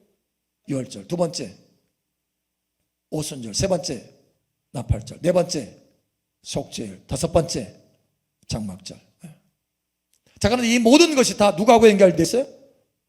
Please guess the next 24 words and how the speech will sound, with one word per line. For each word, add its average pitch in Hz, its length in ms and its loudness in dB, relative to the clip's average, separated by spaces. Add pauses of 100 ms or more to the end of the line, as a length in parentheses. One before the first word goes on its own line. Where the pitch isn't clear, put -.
(120)
예수님과 107 420 -10
연결돼 87 360 -18
있어요. - 240 -20 (200)
예수님. - 300 -20 (640)
자, 175 80 -8
첫 - 160 -2
번째 262 240 0
유월절이 220 480 -2
예수님께서 196 680 -6 (180)
이 180 120 -8
땅에 202 180 2
오셔서 170 640 -4 (520)
십자가에서 - 600 -2
피를 - 240 6
흘리신 165 340 -6
사건입니다. 95 560 -14 (160)
유월절. 92 380 -20 (1400)
자, 139 160 -8
두 240 140 0
번째 233 460 0
오순절. 190 720 -4 (240)
오순절은 226 480 -2
누가 220 160 -4
오셨어요? 214 420 -6